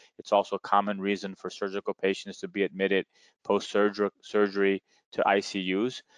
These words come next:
Um, a, a second very powerful reason is that there's tremendous variability in how, uh, teams across the country care for this patient,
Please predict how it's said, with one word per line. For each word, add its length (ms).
Um, 240
a, 400
a 80
second 420
very 260
powerful 420
reason 480
is 260
that 300
there's 260
tremendous 420
variability 920
in 140
how, 600
uh, 260
teams 320
across 360
the 80
country 560
care 240
for 160
this 160
patient, 480